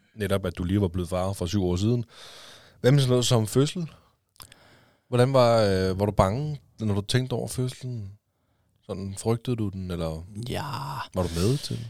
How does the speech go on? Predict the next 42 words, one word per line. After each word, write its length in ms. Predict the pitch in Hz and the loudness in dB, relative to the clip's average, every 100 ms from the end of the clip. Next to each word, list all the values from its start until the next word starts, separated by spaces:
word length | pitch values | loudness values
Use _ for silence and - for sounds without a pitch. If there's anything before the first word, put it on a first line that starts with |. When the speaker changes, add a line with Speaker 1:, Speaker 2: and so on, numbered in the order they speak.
| - - | -12 0
Speaker 2:
Ja, 120 | 120 | 4
jeg 120 | 175 | 6
var 80 | 170 | 4
med. 140 | 156 151 - | 4 0 -2
Jeg 80 | 123 | -2
var 60 | |
med. 140 | 131 135 - - | 2 0 -2 -4
Øh, 640 | 101 98 101 101 - - - | -2 0 0 -2 -4 -8 -12
som 460 | - - - - 90 | -10 -6 -6 -4 -6
jeg 100 | 87 | -4
lige 240 | 104 123 | -2 2
husker 280 | 120 123 127 | 2 0 -2
det, 140 | 110 | -4
så 140 | 104 113 | -2 -2
den 200 | - 120 | 0 0
med 80 | 98 | 0
Augusta, 500 | 101 107 110 - 110 | 0 2 0 0 0
den 240 | 101 113 | 0 2
var, 380 | 101 90 92 - - | 2 0 -2 -6 -4
den 160 | 107 120 | -2 0
var, 80 | 117 - | -2 0
det 80 | 117 | 2
var 80 | |
en 80 | 107 | 2
sej 200 | 110 104 | 2 0
en. 280 | 80 90 - - _ _ _ _ | 0 -4 -6 -10 _ _ _ _
Det 120 | 104 101 | -2 2
var, 560 | 101 92 82 82 - - - | 4 2 0 -4 -8 -14 -12
det 80 | - | -4
var 80 | 95 | -2
første 320 | - 104 - | 0 0 0
gang, 240 | - 98 90 | -2 -2 -4
og 200 | 90 113 - | -4 -8 -12
ja, 60 | 143 - _ _ _ _ - - | -18 -20 _ _ _ _ -10 0
det 120 | 107 | 4
var, 360 | 101 95 110 113 | 4 4 2 -2
Josefine 460 | 101 104 - 104 110 | -2 -4 -2 0 2
var 100 | 98 | 2
selvfølgelig, 640 | 101 - 98 98 95 107 - _ _ _ _ _ _ - - - - _ _ _ _ _ - - - - - | 0 -4 -6 -4 -4 -6 -12 _ _ _ _ _ _ -20 -20 -20 -20 _ _ _ _ _ -20 -20 -20 -20 -20
hun 180 | - 110 | -8 0
vidste 260 | 123 120 123 | 2 2 -2
ikke, 120 | 113 | -4